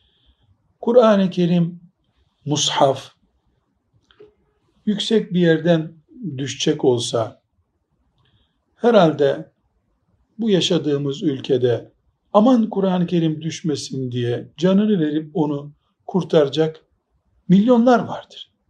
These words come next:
Genciyle, ihtiyarıyla. Hatta namaz kılmayan insanlar bile Allah'ın kitabına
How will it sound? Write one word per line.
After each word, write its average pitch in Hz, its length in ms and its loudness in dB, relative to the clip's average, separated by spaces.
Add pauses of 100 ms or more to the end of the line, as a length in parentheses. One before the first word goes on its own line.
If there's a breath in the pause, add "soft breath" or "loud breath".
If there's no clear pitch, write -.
(140)
Genciyle, 165 580 0
ihtiyarıyla. 165 560 -8
Hatta 185 520 0 (340 soft breath)
namaz 247 380 4
kılmayan 175 420 2
insanlar 139 680 -4
bile 117 340 -8 (600)
Allah'ın 202 420 2
kitabına 160 800 -2